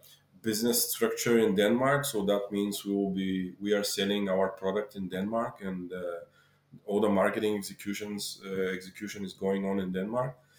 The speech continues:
But the development team is, uh, staying here, and we can also build support teams here. And, uh, yeah, this is, this is a huge advantage that we're able to use, uh,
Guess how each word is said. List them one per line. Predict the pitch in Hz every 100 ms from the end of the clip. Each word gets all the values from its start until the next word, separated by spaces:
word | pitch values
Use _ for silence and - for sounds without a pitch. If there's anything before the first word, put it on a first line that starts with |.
| - - -
But | 113 98
the | 107 104
development | 101 98 113 127 131 120 -
team | 107 107
is, | 101 - 104
uh, | 98 98 95
staying | 90 - 104 110
here, | 104 113 120 127 131 -
and | 98 95 92 98
we | 101
can | 101
also | 101 104 107 101 98 92 -
build | 101 -
support | 92 - 101 107
teams | - 120 117
here. | - 117 113 98
And, | 92 87 _ _ _ - - - - -
uh, | - 98 98 95 - _ _ _ _ _ _ -
yeah, | 123 117
this | 127
is, | 139
this | 135 139
is | 139
a | 117
huge | - 120 117
advantage | 101 101 104 107 98
that | 101 98
we're | 101 98
able | 98 98 101
to | 98
use, | 95 95 98 95 -
uh, | 98 92 90 90 85 85